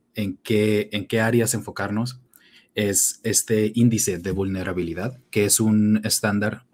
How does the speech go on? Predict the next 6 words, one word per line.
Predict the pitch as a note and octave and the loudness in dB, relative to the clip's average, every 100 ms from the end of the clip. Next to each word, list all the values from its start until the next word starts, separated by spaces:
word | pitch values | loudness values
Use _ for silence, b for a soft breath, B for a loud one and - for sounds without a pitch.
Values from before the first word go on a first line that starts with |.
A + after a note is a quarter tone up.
| b b b b | b b b b
ah, | - G2+ F#2+ F2 E2 | -2 2 2 0 -2
creado | G2 G2 G2+ - | -2 0 0 0
por | G2+ F#2 | 0 0
el | F#2 F2 | -2 -2
Centro | - G2+ G2+ G#2 | -2 -4 0 0
de, | G2 F2 | 0 -2